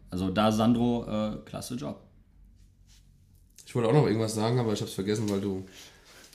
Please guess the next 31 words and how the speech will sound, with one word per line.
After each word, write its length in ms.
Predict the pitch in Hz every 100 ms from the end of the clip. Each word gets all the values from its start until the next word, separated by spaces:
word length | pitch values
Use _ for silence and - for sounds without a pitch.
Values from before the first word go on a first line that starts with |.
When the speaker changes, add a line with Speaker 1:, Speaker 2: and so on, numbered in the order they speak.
| - - - - - -
Speaker 1:
Ich 80 | -
hab 80 | 123
dich 80 | 113
Speaker 2:
Ja. 60 |
Speaker 1:
abgegrätscht, 600 | 107 - 92 98 95 -
Speaker 2:
Du 60 | 120
hast 80 | 127
mich 80 | 98
Speaker 1:
Entschuldigung. 380 | - 127 123
Speaker 2:
tatsächlich 240 | 107 - -
abgegrätscht, 400 | 90 85 240 202
ja. 180 | 92 101 - _ _ - -
Speaker 1:
Wisst 280 | - 123 -
ihr, 80 | 147
wer 200 | 135 -
auch 100 | 143
noch 160 | 143 117
für 120 | -
mich 140 | 110 113
ein 100 | 107
Gewinner 320 | 95 98 113 123 - - -
war? 320 | 101 101 123
Ganz 220 | 104 127 -
untypisch. 680 | 127 143 101 131 147 - - _ _ _ _ _ _ _ _ _ _ _ _ -
Ich 80 |
darf 180 | - 85
nicht 140 | 85 82
laut 200 | 87 -
sagen. 260 | 76 69 - _ _ _ _ - - - -
Dennis 340 | - - -
Eitekin. 760 | - - - - - - - -